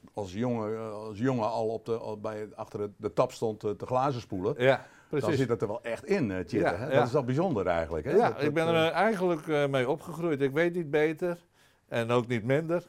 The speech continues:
Speaker 1: Nee.
Speaker 2: Maar ik heb mijn hele leven heb ik gewoon dienstbaar geweest in de eten en drinken en
Speaker 1: Ja.
Speaker 2: slapen, eh, industrie.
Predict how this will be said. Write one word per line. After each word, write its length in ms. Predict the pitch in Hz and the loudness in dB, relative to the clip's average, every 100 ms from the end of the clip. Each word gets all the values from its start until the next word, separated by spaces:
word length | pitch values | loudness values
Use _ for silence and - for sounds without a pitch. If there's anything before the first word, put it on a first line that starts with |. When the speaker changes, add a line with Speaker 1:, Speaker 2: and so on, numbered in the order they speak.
| - | -2
Speaker 1:
Nee. 260 | 175 151 | 2 2
Speaker 2:
Maar 180 | 139 127 | 2 0
ik 80 | 131 | 0
heb 180 | 139 127 | -2 -2
mijn 120 | 127 | -2
hele 280 | 143 147 135 | 0 4 4
leven 320 | 131 120 117 | 4 2 -2
heb 160 | 120 | -2
ik 60 | 110 | -4
gewoon 260 | 123 117 104 | -2 -2 -2
dienstbaar 480 | 131 131 131 110 | -4 -2 -2 -2
geweest 560 | 110 113 110 101 - - - - - | -2 -2 0 0 -4 -18 -20 -20 -4
in 200 | 151 127 | -2 2
de 200 | 113 107 | 2 4
eten 380 | 127 123 117 | 2 2 -2
en 200 | 113 110 104 | -4 -4 0
drinken 520 | 123 139 120 107 92 | 0 0 -2 -4 -4
en 100 | 135 | 0
Speaker 1:
Ja. 80 | 233 | 2
Speaker 2:
slapen, 480 | 123 127 160 175 160 | 4 4 4 0 -2
eh, 240 | 156 151 147 | -4 -4 -4
industrie. 460 | 139 117 107 80 | -6 -6 -6 -8